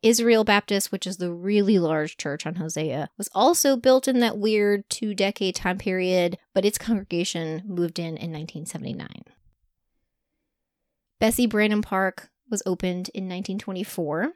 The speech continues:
and named for the founder of the Kirkwood Civic League, which started in nineteen eleven, I think.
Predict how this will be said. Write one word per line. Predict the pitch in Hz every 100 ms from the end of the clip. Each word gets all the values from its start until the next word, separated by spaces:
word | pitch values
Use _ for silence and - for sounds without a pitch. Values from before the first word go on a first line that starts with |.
| _
and | 208 202
named | 190 190 202
for | - 220
the | 262
founder | - 208 190 190 190
of | 180
the | 185
Kirkwood | - 196 - 185 -
Civic | - 165 143
League, | - 131 156 - -
which | 185 - -
started | - - 165 175
in | 175
nineteen | 160 160 170
eleven, | 156 156 170 170 -
I | 78
think. | - - -